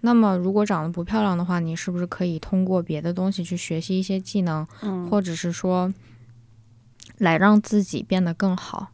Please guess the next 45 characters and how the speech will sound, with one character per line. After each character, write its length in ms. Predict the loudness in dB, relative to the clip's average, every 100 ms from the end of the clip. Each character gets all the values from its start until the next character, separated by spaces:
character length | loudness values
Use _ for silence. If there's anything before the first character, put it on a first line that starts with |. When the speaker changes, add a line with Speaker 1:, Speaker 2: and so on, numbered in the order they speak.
| -6
Speaker 2:
嗯。 440 | -4 -2 -4 -10 -2
Speaker 1:
而 140 | -2
不 140 | 0
是 180 | 0 -2
沉 240 | -2 0 2
迷 240 | 2 0
在 200 | 0 0
虚 220 | 0 2
拟 160 | 2 2
的 100 | 0
网 180 | -2 -2
络 100 | -2
世 240 | -4 -2 -2
界 160 | 0
里 140 | -2 -4
面。 240 | -6 -6 -6
Speaker 2:
嗯， 420 | -6 -4 -6 -8 -6
我 100 | -4
感 360 | -4 -4 -4
觉 420 | -4 -6 -6 -6 -8
主 300 | -8 -8 -8
播， 300 | -8 -6 -6
特 160 | -4
别 120 | -2 -4
是 280 | -4 -4
女 240 | -4 -4 -4
主 260 | -6 -10
播， 300 | -10 -8 -8
她 440 | -8 -6 -4 -2 -6 -10 -4
大 180 | -2 0
部 100 | -2
分 320 | -4 -4 -6
就 160 | -8 -10
其 200 | -8 -6
实 220 | -4 -4
外 160 | -4 -4
貌， 180 | -4 -8 -10
外 180 | 0 0
貌 160 | 2 -2
真 220 | -4 -4
的 120 | -4
都 120 | -4
很 200 | -4 -6
优 220 | -6 -6 -6
秀。 340 | -6 -6 -10